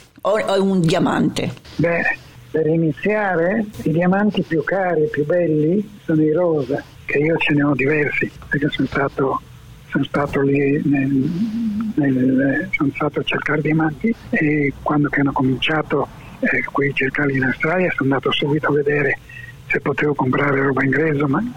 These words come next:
Speaker 2: stanno trovando molta roba, eh, roba fuori del mio, del mio league, ma nessuna pietra al mondo non supera gli opali, perché un opale bello c'ha rosso,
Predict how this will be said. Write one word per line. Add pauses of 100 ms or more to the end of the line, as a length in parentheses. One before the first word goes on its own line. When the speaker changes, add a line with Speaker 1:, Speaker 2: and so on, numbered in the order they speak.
(260)
Speaker 2:
stanno
trovando
molta
roba, (280)
eh,
roba
fuori
del
mio, (280)
del
mio
league, (220)
ma (640)
nessuna
pietra (260)
al
mondo (280)
non
supera
gli
opali, (220)
perché
un
opale
bello (220)
c'ha
rosso,